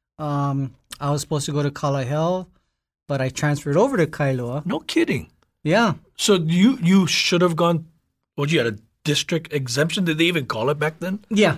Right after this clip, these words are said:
Speaker 2: They did?
Speaker 1: Yeah.
Speaker 2: Oh, okay.
Speaker 1: Yeah, but I s-, you know, I said, "I wanna take Japanese class."
Speaker 2: So, and your brothers
Speaker 1: And
Speaker 2: and sisters were Kailua
Speaker 1: Yeah.
Speaker 2: grads?
Speaker 1: Yeah. My brothers and, uh, Kalaheo didn't offer that class. Kailua did. Oh,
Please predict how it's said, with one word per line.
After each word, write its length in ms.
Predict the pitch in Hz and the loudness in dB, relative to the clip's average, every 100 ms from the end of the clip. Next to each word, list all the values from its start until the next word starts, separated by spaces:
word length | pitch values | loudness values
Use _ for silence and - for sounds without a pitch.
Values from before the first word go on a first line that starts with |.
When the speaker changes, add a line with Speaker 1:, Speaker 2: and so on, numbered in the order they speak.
| - | -2
Speaker 2:
They 100 | - | 0
did? 160 | 196 220 | 4 4
Speaker 1:
Yeah. 180 | 160 143 | 6 4
Speaker 2:
Oh, 160 | 277 302 | 4 2
okay. 260 | - 151 - | 0 -4 -2
Speaker 1:
Yeah, 180 | - 170 | 2 2
but 120 | 160 | 4
I 20 | 147 | 0
s-, 200 | - - _ | -2 -10 _
you 120 | 185 151 | -4 -2
know, 80 | |
I 140 | 135 139 | 0 0
said, 240 | 143 151 | -2 0
"I 60 | 147 | 2
wanna 220 | 214 254 | 2 2
take 220 | - 139 | 0 -2
Japanese 480 | - 131 139 147 139 | 0 -2 0 0 0
class." 380 | - 80 - - _ _ _ _ - | -4 -8 -10 -16 _ _ _ _ -6
Speaker 2:
So, 140 | 156 | -4
and 320 | 139 131 156 | -2 0 4
your 100 | 170 | 6
brothers 400 | 165 151 143 135 | 6 6 6 2
Speaker 1:
And 60 | 131 | -2
Speaker 2:
and 60 | 123 | -2
sisters 420 | 139 - 131 120 | -2 -2 -2 -4
were 140 | 127 | -6
Kailua 420 | - 127 127 120 - _ _ _ | -4 -4 -4 -4 -10 _ _ _
Speaker 1:
Yeah. 180 | 147 156 | 2 4
Speaker 2:
grads? 340 | 90 90 - - _ _ - | 2 -2 -10 -12 _ _ -10
Speaker 1:
Yeah. 160 | 123 95 _ - | -10 -10 _ -8
My 100 | 135 | -6
brothers 460 | 120 127 131 127 127 | -4 -2 -2 -2 -4
and, 180 | 123 | -6
uh, 240 | 123 120 120 _ _ _ _ - | -6 -10 -14 _ _ _ _ -4
Kalaheo 380 | 175 160 156 165 | 2 4 6 4
didn't 280 | 151 143 131 | 2 0 0
offer 300 | 147 160 208 | -2 -2 -2
that 180 | 226 214 | -2 -2
class. 300 | 208 208 - | 0 0 0
Kailua 440 | - 135 135 135 | -2 -2 -2 -4
did. 380 | 143 190 196 180 - - - | -4 -2 -2 -6 -16 -12 -8
Oh, 180 | 175 | -8